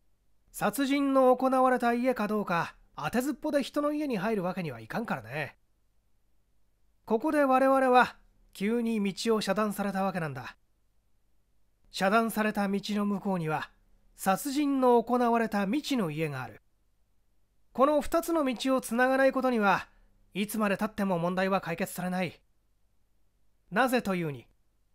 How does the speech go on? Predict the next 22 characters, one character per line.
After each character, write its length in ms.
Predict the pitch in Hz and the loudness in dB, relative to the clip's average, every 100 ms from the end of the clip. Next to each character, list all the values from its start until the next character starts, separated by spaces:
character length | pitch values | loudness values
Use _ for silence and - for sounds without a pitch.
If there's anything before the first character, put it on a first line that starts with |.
| _ _ - | _ _ -2
オ 140 | 202 | 0
ス 140 | 233 - | 0 2
カ 240 | 320 320 | 6 6
ー・ 20 | |
ブ 100 | 269 | 6
ロ 100 | 311 | 4
ズ 120 | 277 277 | 2 -2
キ 260 | 247 240 | 0 2
ー 40 | 214 | 2
を 60 | 208 | 4
殺 180 | 247 247 | 2 2
し 60 | |
た 140 | 262 233 | -2 0
の 100 | 214 | 0
は 140 | 196 | 0
誰 340 | 202 269 277 | 2 2 2
か 180 | 254 262 | 0 -2
と 160 | 240 220 | -2 -2
い 60 | |
う 100 | 226 | 0
の 120 | 208 180 | 0 0
が 260 | 175 - | -2 -4